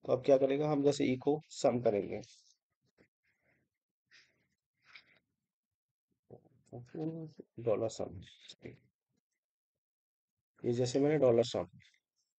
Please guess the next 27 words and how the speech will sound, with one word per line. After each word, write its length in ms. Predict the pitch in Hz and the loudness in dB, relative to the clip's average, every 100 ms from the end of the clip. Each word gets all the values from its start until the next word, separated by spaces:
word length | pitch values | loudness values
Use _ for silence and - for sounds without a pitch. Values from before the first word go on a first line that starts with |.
| _ | _
तो 120 | 131 | -4
अब 120 | 127 143 | 0 2
ये 140 | 147 | 2
क्या 180 | 151 143 | 6 4
करेगा, 320 | 143 143 180 - _ _ _ _ _ _ _ _ - - _ _ _ _ _ _ _ _ _ _ _ _ _ _ _ 135 | 6 2 0 -4 _ _ _ _ _ _ _ _ -20 -20 _ _ _ _ _ _ _ _ _ _ _ _ _ _ _ 0
यहाँ 120 | 131 | 2
पे 100 | 147 | 4
हमारा, 380 | 139 135 190 - _ _ _ _ _ _ _ - - _ _ _ _ _ _ _ | 4 6 4 0 _ _ _ _ _ _ _ -20 -20 _ _ _ _ _ _ _
sorry, 420 | 123 - - - - - | -16 -8 -6 -6 -10 -14
ये 60 | - _ _ _ - | -14 _ _ _ -4
previous 320 | 117 123 123 | 0 0 0
page 280 | 120 123 127 | -2 -2 -2
हमारा 360 | 127 120 123 | -2 0 0
भी 120 | 123 131 _ _ | -2 -6 _ _
run 220 | 127 120 | -4 -4
है, 100 | 135 175 _ _ _ _ _ _ _ _ - | -4 -10 _ _ _ _ _ _ _ _ -6
अभी 180 | 120 | -4
हम 160 | 131 131 | -4 -4
करना 260 | 120 117 143 | -4 -4 -2
है 80 | |
ये 60 | 202 | 0
operators 680 | 175 123 - 110 - - - | 2 0 0 -4 -4 -16 -10
वाला 140 | - - | -10 -10
page, 260 | 127 - | -14 -10
तो 80 | 123 | -10
ट्वेंटी 400 | - 117 117 120 | 0 2 2 -2
फ़ाइव 220 | 104 90 | -4 -8